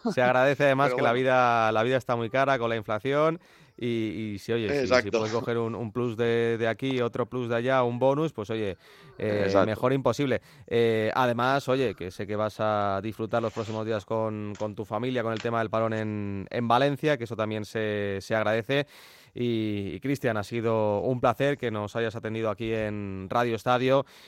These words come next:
Speaker 1: y nos hayas contado una experiencia que yo creo que es de, de vida, que, que te va a marcar y sobre todo que sigáis teniendo unos éxitos deportivos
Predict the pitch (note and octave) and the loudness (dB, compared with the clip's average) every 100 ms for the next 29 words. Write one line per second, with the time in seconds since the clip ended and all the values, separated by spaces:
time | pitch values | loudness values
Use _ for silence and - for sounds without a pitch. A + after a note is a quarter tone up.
0 | - - G#2+ G#2+ A#2+ A#2 A#2 A2 A#2+ A#2 | -14 -6 -6 -2 -2 -2 -4 0 2 2
1 | A2 A2+ G#2+ G#2 G2+ F#2+ F#2 F#2 G2 - | 0 0 0 0 0 -2 -2 -4 -4 -4
2 | A2 A2+ A#2+ A2 A2 G#2 G2 F2+ - - | -4 -4 -2 0 2 2 0 -2 -8 -8
3 | G#2 A#2 A#2+ A2+ A2+ G2+ G#2 G2+ F#2+ F#2 | -2 0 0 0 -2 -2 -2 -2 -2 -4
4 | F#2 G#2 A2+ C3+ C#3 C3+ G#2+ G#2 G2 G2 | -2 -2 0 2 4 4 2 -2 -2 -4
5 | F#2+ F#2+ F#2 G2 G#2+ G#2 F#2 B2+ C#3 D3 | -4 -6 -4 0 0 0 0 4 4 2
6 | - - - - - C3 A2+ G#2 F#2+ A#2+ | -10 -20 -20 -20 -6 -4 -2 -4 -2 0
7 | A2+ C3+ D3 G2+ - G2 - G2+ G#2 - | 2 4 4 2 -2 -8 -6 -4 -4 -4
8 | G#2+ A2 A2+ B2 G#2+ G#2+ G#2+ G#2 G2+ F#2+ | -4 -4 0 0 0 -2 -2 -2 -2 -4
9 | - C3 - A#2+ A2+ G#2+ G#2+ G#2+ A#2+ A#2 | -6 -6 -6 -4 -2 -2 -4 -4 0 0
10 | C3+ - | 0 -2